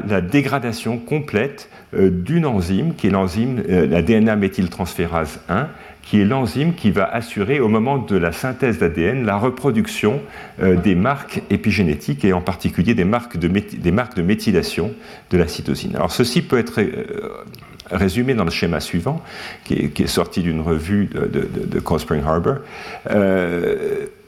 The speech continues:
finalement, dans le, l'utilisation historique, euh, on prend des très fortes doses. Ces très fortes doses vont modifier profondément l'A D N,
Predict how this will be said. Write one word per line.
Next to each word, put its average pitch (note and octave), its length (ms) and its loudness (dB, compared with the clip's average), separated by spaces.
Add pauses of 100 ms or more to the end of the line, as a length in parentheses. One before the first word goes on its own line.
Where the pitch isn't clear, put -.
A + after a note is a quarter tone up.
(100)
finalement, C3+ 440 2
dans A2 220 4
le, A#2 380 4
l'utilisation B2 720 2
historique, A#2+ 720 0 (340)
euh, F#2+ 220 4
on G#2 120 4
prend A2 220 2
des F#2 140 6
très F2 160 -2
fortes - 320 -2
doses. B2+ 380 4
Ces - 180 2
très A#2+ 180 -4
fortes A#2 260 -2
doses G2 520 2
vont G#2+ 340 2
modifier G2 540 4
profondément F2+ 600 2
l'A D#2+ 120 2
D D#2 200 2
N, C3+ 260 2